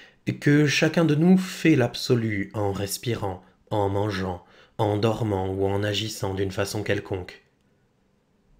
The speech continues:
Il n'y a aucune différence entre être librement, être comme projet, comme existence qui choisit son essence, et être absolu. Et il n'y a aucune différence entre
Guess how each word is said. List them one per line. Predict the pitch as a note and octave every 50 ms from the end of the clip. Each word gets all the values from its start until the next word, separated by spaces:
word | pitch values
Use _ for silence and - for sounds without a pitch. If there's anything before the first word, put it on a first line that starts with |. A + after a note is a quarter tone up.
| _ _ _ _ _ _ _ _ _ _ _ _ _ -
Il | C#3 D3 D3+ D#3 D#3
n'y | D#3+ D#3+ E3
a | D#3+ - - -
aucune | F3 D#3+ - - - G#3+ A3 G#3
différence | F#3+ E3+ D#3 - - C#3+ C3 C3 C#3 C3 B2+ - -
entre | A#2 A2 A2 G2+ - - - _
être | - B2+ B2+ B2+ - - G#2+
librement, | G2+ G#2+ G#2 G#2 G2+ G2+ G2+ G2 G2 G#2 A#2+ D3 C#3+ - - - - _ _ -
être | G#2+ G#2+ G2 - - G2
comme | - - F#2+ F#2+
projet, | F#2 - - G2+ F#2+ F#2+ G2+ G#2 A#2+ C#3 C#3 - - - - _ _ - C3 -
comme | - G#2+ F#2+ F2+ F#2+
existence | F#2+ F2+ F#2+ F#2+ G2+ F#2+ - - - C#3 C#3+ C3+ -
qui | - - A2
choisit | - - - A2 G#2 F#2+ G#2 G#2
son | - - A2 G#2
essence, | G#2 G2 - - A#2+ C3 C#3 C#3 - - - - _ _ _ _ _ _ _ _ _ _ _
et | - A#2 A2+ - -
être | A2+ A2 - - - - -
absolu. | - G#2 - - - - - G2+ F#2 F2 E2+ E2 - _ _ _ _ _ _ _ _ _ _ _ _ _ _ _ _ _ _ _ _ - - _ _ _
Et | A#2+ A2+ A2 G#2+ -
il | A#2+ A2 A2 G#2+
n'y | A2 A2
a | G#2+ G#2 - -
aucune | A2+ G#2+ - - - C#3 D#3 D#3+
différence | D3+ D#3 C#3 - B2+ A#2 A#2+ A#2 A2+ A2 - -
entre | - G#2+ G2+ G2 - - -